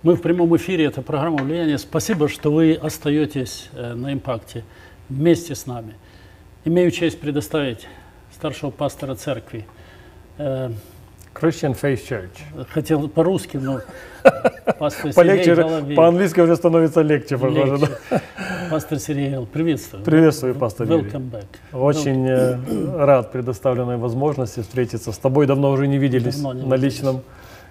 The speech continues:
Speaker 2: и тем более, э, с вашей аудиторией. Спасибо за доброе дело, которое вы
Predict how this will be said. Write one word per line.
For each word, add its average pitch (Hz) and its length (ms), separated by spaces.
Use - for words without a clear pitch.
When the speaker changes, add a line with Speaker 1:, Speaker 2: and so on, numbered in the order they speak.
Speaker 2:
и 131 300
тем 123 180
более, 120 480
э, 117 340
с - 120
вашей 120 420
аудиторией. 123 800
Спасибо 127 480
за 123 140
доброе 131 380
дело, 135 320
которое 120 460
вы 117 280